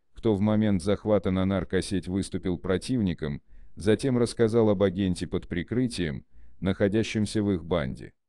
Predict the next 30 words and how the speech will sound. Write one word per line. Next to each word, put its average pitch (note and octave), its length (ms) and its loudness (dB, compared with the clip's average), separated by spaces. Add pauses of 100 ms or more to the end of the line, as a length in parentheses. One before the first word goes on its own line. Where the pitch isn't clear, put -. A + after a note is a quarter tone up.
(320)
Его G#2 260 4
рассказ G#2+ 400 2
становится F#2+ 640 0
переворотом F2+ 680 0
в D#2 100 -12
деле, G#2 400 2 (280)
после G#2+ 320 2
чего G2+ 300 0
преступникам F2+ 720 -2
удалось F2+ 380 2
спрятаться G2 640 -2
и G2 60 2
скрыться. D2+ 640 -6 (540)
Начальство C3 640 0
требует A#2 480 2
от G2+ 120 0
Егора G2 540 2 (280)
немедленно A#2 600 6
разобраться G#2+ 640 2
в F#2 60 -4
загадочной F#2 680 0
истории, F#2+ 560 0 (360)
где A2 220 2
на A2 100 4
стороне G2+ 460 2
следственной G2+ 680 0
безопасности F#2+ 800 0
находится G2 640 0
продажный F#2+ 580 0
человека. G2 680 0